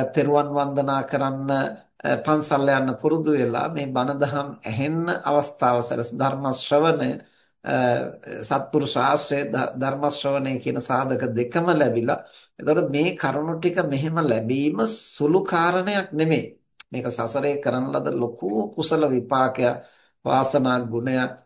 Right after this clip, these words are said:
අපිට මේ උරුම වෙලා තියෙන්නේ. ඒකෙන් යම්කිසි කෙනෙකුට පව්කම් වලින් වළකින්න, කුසල් කරන්න වගේම නිර්වාණගාමිනී මාර්ගයට යොමු වෙන්න, ප්‍රාර්ථනා ගොඩ නැගෙන්න ඒවා හේතුවක් වෙනවා.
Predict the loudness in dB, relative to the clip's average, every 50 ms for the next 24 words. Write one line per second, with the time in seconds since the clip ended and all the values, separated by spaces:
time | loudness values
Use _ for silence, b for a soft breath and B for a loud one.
0 | _ _ _ _ -12 -10 -8 -4 -4 -2 0 0 0 0 -2 -2 -2 -2 -2 -2
1 | 0 0 2 0 2 0 0 -2 -4 -4 -4 -4 -6 -6 -4 -2 -2 0 0 2
2 | 2 2 4 4 2 2 2 0 -2 -2 -2 -2 0 0 0 0 0 -4 -4 -4
3 | -2 0 2 2 2 2 0 -2 -2 -2 0 0 0 2 2 0 0 0 0 0
4 | 0 -2 -2 -2 -2 -2 -2 -4 -4 -4 -4 -2 -2 -2 -2 -2 -2 0 0 0
5 | 0 0 -2 -2 -2 -2 0 0 0 0 0 0 -2 -2 -2 -2 -2 0 0 0
6 | 2 0 0 0 0 0 0 -2 -4 -4 -4 -4 -2 -2 0 0 0 0 0 0
7 | 0 -2 -2 0 -2 -2 0 -2 -2 -4 -4 -4 -2 -2 -2 -2 -4 -4 0 2
8 | 2 4 2 2 0 0 -2 0 0 0 -2 -2 -2 -2 -2 0 0 -2 0 2
9 | 2 2 2 2 -2 -4 B B B B B B 2 4 4 4 4 4 4 4
10 | 4 4 2 0 0 0 0 -2 -2 -2 -2 -4